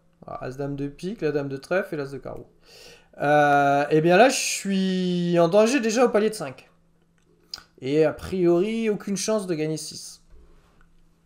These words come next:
Voilà, donc vous voyez les points, euh, c'est relatif, hein, euh,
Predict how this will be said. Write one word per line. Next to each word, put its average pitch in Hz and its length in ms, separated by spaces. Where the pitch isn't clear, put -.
Voilà, 147 440
donc 151 440
vous 160 60
voyez 202 220
les 240 100
points, 262 420
euh, 165 720
c'est 156 720
relatif, 190 580
hein, 220 460
euh, 139 840